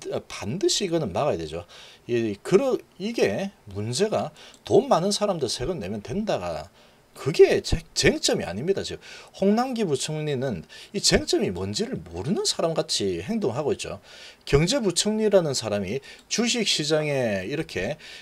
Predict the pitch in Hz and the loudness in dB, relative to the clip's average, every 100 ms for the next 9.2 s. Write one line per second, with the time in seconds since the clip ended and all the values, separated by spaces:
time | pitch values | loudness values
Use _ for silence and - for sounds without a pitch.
0 | - 95 92 - 135 160 147 104 226 - | -4 -2 0 2 2 2 2 2 2 0
1 | 196 110 202 175 185 123 85 - - - | 0 0 0 2 2 2 0 -4 -12 -20
2 | - - 95 113 180 339 - 392 403 - | -16 -2 2 4 4 4 2 2 0 0
3 | 127 90 131 330 339 349 - 165 107 127 | 0 0 0 0 -2 -6 2 4 4 -2
4 | 107 87 90 147 262 147 110 101 87 107 | -4 -4 -2 -2 0 0 -2 -6 -4 -2
5 | 80 - - - - - - 90 82 80 | -4 -8 -18 -18 -20 -18 -12 -8 -6 -6
6 | - 156 214 170 143 139 - 87 180 - | 0 2 4 4 4 2 2 0 -4 -8
7 | - - - 139 - 196 262 349 381 240 | -10 -2 2 2 -2 -4 2 4 4 2
8 | 165 131 90 95 - - 196 139 92 82 | 0 0 0 0 2 4 6 4 0 -2
9 | 98 | -4